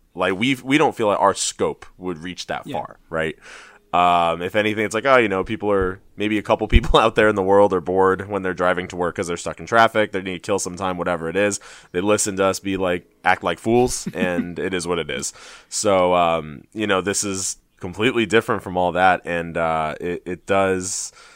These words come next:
Speaker 1: it does hit in the feels, which is, which is great.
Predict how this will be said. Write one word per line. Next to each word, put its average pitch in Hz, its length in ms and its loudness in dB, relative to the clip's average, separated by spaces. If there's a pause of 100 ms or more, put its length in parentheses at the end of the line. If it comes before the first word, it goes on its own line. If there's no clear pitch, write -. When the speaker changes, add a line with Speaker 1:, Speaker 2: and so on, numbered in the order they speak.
(200)
Speaker 1:
it 92 140 -12
does 117 240 4
hit 120 140 4
in 110 100 -2
the 107 80 -4
feels, 80 560 -2
which 85 180 -12
is, 78 320 -10
which - 160 -14
is 73 80 -14
great. 69 280 -10